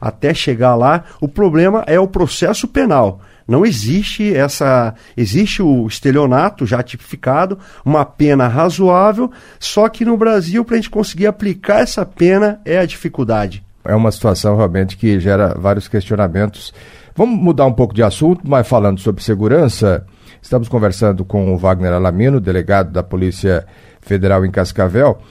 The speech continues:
Speaker 2: A gente sabe que em razão da pandemia, a gente até falava sobre os golpes que aumentaram,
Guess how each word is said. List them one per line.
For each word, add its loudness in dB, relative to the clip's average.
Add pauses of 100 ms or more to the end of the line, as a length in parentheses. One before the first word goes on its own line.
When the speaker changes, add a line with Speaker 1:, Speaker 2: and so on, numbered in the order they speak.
(220)
Speaker 2:
A -4
gente -2
sabe 0
que -6
em 2
razão 2
da 2
pandemia, 2
a 4
gente -4
até -4
falava -2
sobre -6
os -6
golpes -2
que -4 (400)
aumentaram, 0